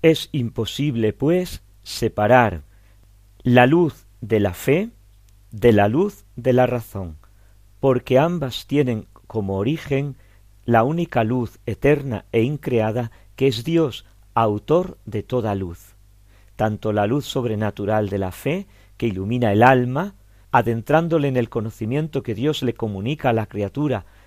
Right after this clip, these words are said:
sobre la creación, la revelación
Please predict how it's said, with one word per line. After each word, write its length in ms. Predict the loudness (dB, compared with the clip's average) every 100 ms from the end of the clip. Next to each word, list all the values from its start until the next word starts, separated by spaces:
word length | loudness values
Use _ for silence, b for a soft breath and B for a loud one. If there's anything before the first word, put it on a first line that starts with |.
| b
sobre 580 | -8 0 2 2 -2 -6 -14 _ _ -20 _ _ -10 0
la 220 | 2 2
creación, 640 | -4 -4 0 0 0 -4 -6
la 160 | 0 2
revelación 800 | 2 -2 -2 -4 0 0 0